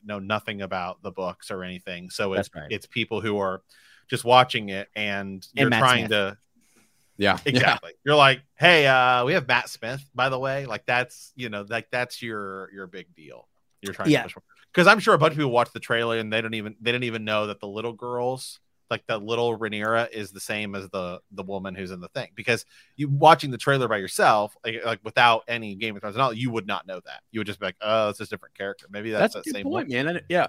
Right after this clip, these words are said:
Speaker 3: <clears throat> Yeah, if you're
Speaker 2: Yeah.
Speaker 3: just at large watching this, you're not really paying much attention. That's gonna be something that when you go into it, it will be expl-, uh, we all kind of know that
Speaker 1: It'll be
Speaker 3: sitting at the
Speaker 1: explained,
Speaker 3: table.
Speaker 1: right.
Speaker 3: Yeah, but they'll, they'll have to kinda,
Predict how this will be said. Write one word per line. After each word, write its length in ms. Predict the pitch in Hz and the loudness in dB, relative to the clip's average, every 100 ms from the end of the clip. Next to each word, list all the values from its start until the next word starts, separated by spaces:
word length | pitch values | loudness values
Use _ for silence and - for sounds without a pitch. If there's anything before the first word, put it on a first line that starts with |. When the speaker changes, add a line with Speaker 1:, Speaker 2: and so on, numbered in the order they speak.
| - - | -4 -8
Speaker 3:
<clears throat> 220 | 151 135 - _ 131 | -6 -6 -10 _ -2
Yeah, 120 | 127 | 0
if 60 | |
you're 100 | 107 | 0
Speaker 2:
Yeah. 40 | - | 0
Speaker 3:
just 140 | 170 - | -2 0
at 140 | 139 131 | 0 4
large 300 | 135 139 123 | 4 4 2
watching 360 | 107 113 - 117 | 0 0 -2 -6
this, 160 | 110 | -6
you're 60 | 110 | -4
not 160 | 110 90 | -4 -2
really 180 | 104 98 | -2 -2
paying 360 | 107 98 92 - _ _ - | -4 -4 -6 -12 _ _ -2
much 220 | 120 113 | 0 0
attention. 400 | 110 104 104 98 | -4 -4 -4 -4
That's 200 | 98 - | -4 -4
gonna 140 | 107 | -6
be 140 | 101 95 | -6 -6
something 260 | 110 104 | -8 -6
that 100 | 98 | -4
when 120 | 101 | -4
you 100 | 98 | -4
go 220 | 87 95 113 | -4 -2 -2
into 320 | 147 - 98 | -4 -2 0
it, 140 | 95 | 0
it 80 | 104 | -2
will 120 | 101 | -2
be 160 | 92 92 | -2 -2
expl-, 280 | - 110 - | -4 -6 -4
uh, 80 | 110 | -4
we 280 | 107 151 151 | 0 2 4
all 180 | 110 | 2
kind 200 | - 107 | 0 -4
of 140 | 95 92 | -4 -4
know 240 | 117 151 | 0 2
that 80 | 143 | 4
Speaker 1:
It'll 120 | 139 | 4
be 100 | 113 | 4
Speaker 3:
sitting 160 | 104 95 | 0 -2
at 60 | 117 | -4
the 60 | |
Speaker 1:
explained, 220 | 98 117 | -2 -2
Speaker 3:
table. 120 | 90 87 | -2 -4
Speaker 1:
right. 180 | 85 _ _ _ - | -6 _ _ _ 0
Speaker 3:
Yeah, 240 | 123 95 | 0 2
but 240 | 90 113 | -2 -2
they'll, 220 | 117 110 101 | 2 0 2
they'll 240 | 107 101 | 0 0
have 220 | 107 101 | 0 -4
to 100 | - | -4
kinda, 320 | - 92 87 | -6 -6 -6